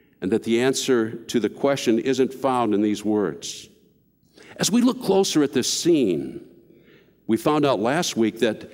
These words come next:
as they were around this, uh, fire, the fire was made of coals, and that word is only used one other time in the Bible, the word coals, which would be like charcoal for us.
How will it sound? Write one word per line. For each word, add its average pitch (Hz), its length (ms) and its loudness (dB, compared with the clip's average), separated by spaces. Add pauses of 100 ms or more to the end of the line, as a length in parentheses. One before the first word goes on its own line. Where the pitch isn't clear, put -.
(260)
as 110 240 -2
they 117 140 2
were 104 260 2
around 143 480 2
this, 120 420 -2
uh, 92 200 -2 (320)
fire, 147 480 0
the 107 120 -2
fire 156 400 -2
was 131 220 0
made 131 300 2
of 107 140 -4
coals, 113 580 0
and 120 180 0
that 127 120 0
word 170 200 4
is 147 120 0
only 165 200 4
used 135 260 0
one 117 140 2
other 101 200 0
time 87 500 -2 (360)
in 98 140 -2
the 98 80 2
Bible, 110 560 -4 (220)
the 95 60 2
word 101 300 0
coals, 104 500 0
which 98 180 0
would 98 100 0
be 107 100 0
like 90 180 -2
charcoal 123 460 -2
for 98 220 -2
us. - 500 -10